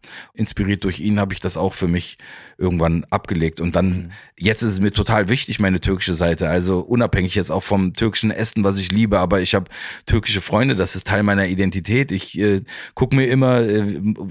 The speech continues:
Speaker 1: mein Vater kommt aus Çorum und, äh, ich guck mir immer Videos über Çorum an, wie die Leute da leben und, und zieh mir das rein und will da irgendwann mit meinem Sohn natürlich auch hin, ne? Und wir gehen unheimlich gerne in die Türkei und Mann, ich, ich lieb die Türken doch auch.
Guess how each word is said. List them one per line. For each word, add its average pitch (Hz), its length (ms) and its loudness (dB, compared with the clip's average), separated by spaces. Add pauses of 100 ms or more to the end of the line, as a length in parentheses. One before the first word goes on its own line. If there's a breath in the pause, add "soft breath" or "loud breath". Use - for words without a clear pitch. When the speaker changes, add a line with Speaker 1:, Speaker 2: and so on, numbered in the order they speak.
(160)
Speaker 1:
mein 104 200 2
Vater 113 260 2
kommt 104 180 0
aus 95 120 -2
Çorum 120 420 4
und, 101 340 0
äh, 98 240 2 (260 loud breath)
ich 110 120 -4
guck 117 180 -4
mir 120 80 4
immer 113 220 4
Videos 120 360 2
über 104 160 2
Çorum 117 340 2
an, 104 200 2
wie 101 80 0
die 101 100 2
Leute 104 280 4
da 104 120 4
leben 110 420 4
und, 101 240 2
und 104 160 0
zieh - 140 0
mir 113 120 4
das 104 220 0
rein 110 300 4
und 98 240 2 (360 loud breath)
will 104 200 2
da 110 120 6
irgendwann 110 380 4
mit 98 120 2
meinem 95 220 4
Sohn 110 180 2
natürlich 98 420 0
auch 110 200 2
hin, 87 160 0
ne? 101 140 2
Und 95 280 -2
wir 92 120 -2
gehen 95 260 2
unheimlich 101 380 0
gerne 104 280 2
in 101 80 2
die 95 100 -2
Türkei 92 420 0
und 87 260 -2 (520 loud breath)
Mann, 90 180 2
ich, - 260 -8
ich - 160 -10
lieb 101 160 0
die - 100 -8
Türken 87 300 -2
doch 85 140 -2
auch. 80 220 -2